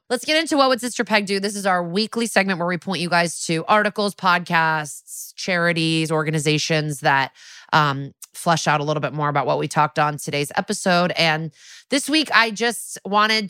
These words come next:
to point you guys to an interview from, um, only, like, a year and a half ago with David and Sean Goldman, the people that Lisa talked about in the Brazil custody case. They were on the Tamron Hall show,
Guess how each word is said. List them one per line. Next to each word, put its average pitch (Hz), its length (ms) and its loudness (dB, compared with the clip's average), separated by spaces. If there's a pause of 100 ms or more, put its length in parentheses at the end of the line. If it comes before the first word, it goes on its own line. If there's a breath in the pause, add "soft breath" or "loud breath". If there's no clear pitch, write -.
(100)
to 202 280 0
point 214 180 -4
you 220 80 -4
guys 220 220 2
to 220 100 -2
an 202 60 -4
interview 196 760 0
from, 185 480 2
um, 170 380 2
only, 233 280 -2
like, 220 160 -2
a 190 60 0
year 190 200 2
and 196 80 2
a 180 40 -2
half 185 240 2
ago 170 260 2
with 185 400 -2
David 175 320 0
and 160 140 0
Sean 151 260 2
Goldman, 151 460 -2
the 147 40 -8
people 160 260 -2
that 147 180 4
Lisa 151 260 0
talked 143 300 0
about 143 280 4
in 147 100 -8
the 147 180 -4 (360 loud breath)
Brazil 165 360 2
custody 151 400 -4
case. 143 320 -2
They 160 120 2
were 160 120 2
on 160 160 2
the 156 80 0
Tamron 156 400 2
Hall 190 240 4
show, 160 500 4